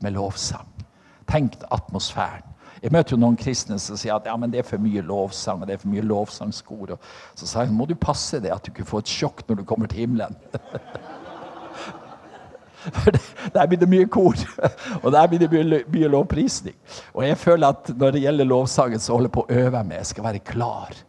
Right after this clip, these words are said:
Den dagen det kommer til himmelen, skal det være noe som er vevd inn i meg. Jeg ønsker å tilbe og lovsynge hans navn, for han er verd å æres og gledes over han. Det er så stort.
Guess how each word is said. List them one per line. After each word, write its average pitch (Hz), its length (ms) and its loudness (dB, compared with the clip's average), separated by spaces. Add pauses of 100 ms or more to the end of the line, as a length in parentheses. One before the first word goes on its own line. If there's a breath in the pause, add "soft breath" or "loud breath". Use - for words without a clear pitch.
(380 loud breath)
Den 107 140 0
dagen 104 280 -4
det 95 100 -8
kommer 98 220 -6
til 98 180 -2
himmelen, 90 300 -6
skal 98 200 -8
det 95 60 -4
være 95 160 -4
noe 90 140 -6
som 92 160 -6
er 80 180 -8
vevd 160 380 -4 (100)
inn 101 160 -2
i 87 80 -10
meg. - 140 -18 (340 loud breath)
Jeg 95 120 -6
ønsker 92 220 -8
å 92 140 -14
tilbe 95 560 -6
og 90 160 -12
lovsynge 98 640 -6
hans 87 300 -12
navn, - 260 -18 (480 loud breath)
for 87 140 -8
han 95 140 -4
er 90 120 -8
verd 101 500 -14
å - 220 -12
æres - 480 -12 (920 soft breath)
og 78 120 -20
gledes 95 640 -10
over 95 180 -12
han. - 180 -14 (220)
Det 104 80 -8
er 98 80 -10
så - 160 -14
stort. - 460 -16